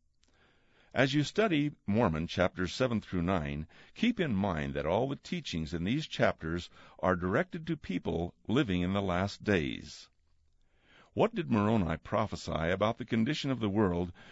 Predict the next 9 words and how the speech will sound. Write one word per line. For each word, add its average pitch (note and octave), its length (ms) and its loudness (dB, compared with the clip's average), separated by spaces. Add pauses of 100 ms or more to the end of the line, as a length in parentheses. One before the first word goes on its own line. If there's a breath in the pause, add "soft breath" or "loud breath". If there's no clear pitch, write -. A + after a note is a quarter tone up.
(120 loud breath)
when D#2+ 140 -4
the D2+ 80 -4
Book G#2 200 -2
of B2 120 -2
Mormon F2+ 480 0
would F#2 160 -4
come F2+ 260 0
forth? F2 540 -4 (920)
Scripture. - 800 -4